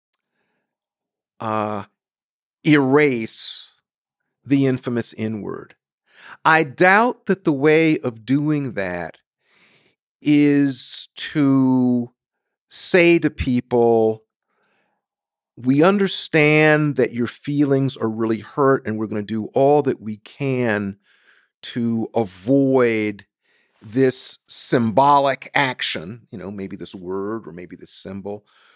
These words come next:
"We, we're, we're gonna really, we're gonna do all that we can to suppress it so that we can have a more loving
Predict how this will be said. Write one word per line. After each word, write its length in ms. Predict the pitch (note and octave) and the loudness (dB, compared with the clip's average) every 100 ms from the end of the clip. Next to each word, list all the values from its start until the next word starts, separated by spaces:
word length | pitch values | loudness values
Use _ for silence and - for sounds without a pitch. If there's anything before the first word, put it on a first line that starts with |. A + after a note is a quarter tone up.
| _ - | _ -4
"We, 180 | C3+ | -2
we're, 200 | C3+ C3 - | 0 -4 -4
we're 180 | C3+ C#3 | -2 0
gonna 220 | D3+ C3+ | 2 0
really, 280 | D3 F3+ D3+ | 2 2 2
we're 120 | C#3 | 0
gonna 160 | C3 | -2
do 140 | B2+ C3 | -2 0
all 220 | E3 G3+ | 2 2
that 120 | G3+ | 2
we 80 | D#3 | -2
can 320 | - F3 C#3+ | -6 -2 0
to 80 | B2+ | -2
suppress 760 | - C#3+ - - G#3+ F3+ - | -6 -4 -4 -2 0 0 -2
it 200 | - E2 _ _ _ _ _ _ _ _ _ | -12 -12 _ _ _ _ _ _ _ _ _
so 260 | - C3+ | -4 -2
that 260 | C3 C3 - | 2 0 0
we 180 | B2 C#3 | -2 -4
can 200 | C#3+ A#2+ | -4 -8
have 500 | C#3 D3 C#3+ C#3 A#2+ | -4 0 4 4 2
a 120 | C3 | -4
more 340 | B2 B2+ C3+ B2 | -2 0 0 0
loving 640 | A2+ B2+ C3+ C3+ B2+ B2+ | -2 0 0 2 -2 -2